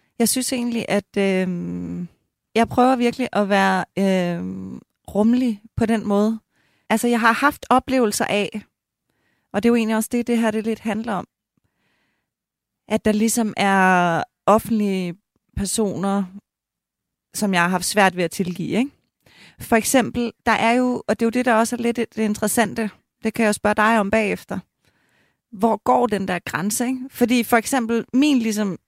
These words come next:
allersværeste med det der, det er hele det der med Michael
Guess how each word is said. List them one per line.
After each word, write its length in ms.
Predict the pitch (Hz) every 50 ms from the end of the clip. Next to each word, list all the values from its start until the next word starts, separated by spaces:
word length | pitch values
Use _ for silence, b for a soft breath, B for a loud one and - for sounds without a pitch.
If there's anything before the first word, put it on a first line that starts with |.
| _ -
allersværeste 920 | 262 277 220 233 233 - - - 208 190 185 190 196 - - - 175 - _ -
med 100 | 190 170
det 140 | 180 175 -
der, 160 | - 87 107 175 - _ _ _ _ _ _ _ _ _ _ _ _ _ _ _ _ _ _
det 160 | - 240 233
er 40 | 220
hele 240 | 214 214 220 214 208
det 120 | 220 208
der 160 | 208 208 180
med 100 | 175 196
Michael 300 | 190 180 175 180 190 180